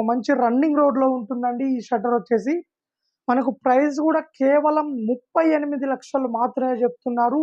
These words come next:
రేటు ఇంకా తగ్గిస్తారు. ఎవరైనా కమర్షియల్ పర్పస్ కావాలనుకుంటే ఈ షట్టర్ చాలా బాగుంటుందండి. So, దీనికి సంబంధించిన డీటెయిల్స్ అన్నీ వీడియోలోనే చెప్తామండి.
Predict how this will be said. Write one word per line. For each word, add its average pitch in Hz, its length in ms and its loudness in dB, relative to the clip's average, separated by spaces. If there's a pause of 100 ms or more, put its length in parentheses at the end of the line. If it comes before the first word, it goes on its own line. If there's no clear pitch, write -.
రేటు 254 380 2
ఇంకా 330 420 -2
తగ్గిస్తారు. 226 720 0 (880)
ఎవరైనా 285 480 2
కమర్షియల్ 269 500 0
పర్పస్ 269 420 -2
కావాలనుకుంటే 247 800 0
ఈ 262 140 -4
షట్టర్ 240 380 -2
చాలా 233 320 2
బాగుంటుందండి. 220 680 -2 (1120)
So, 226 60 4 (120)
దీనికి 233 320 0
సంబంధించిన 277 580 0
డీటెయిల్స్ 262 420 0
అన్నీ 262 200 0
వీడియోలోనే 262 560 0
చెప్తామండి. 247 640 -4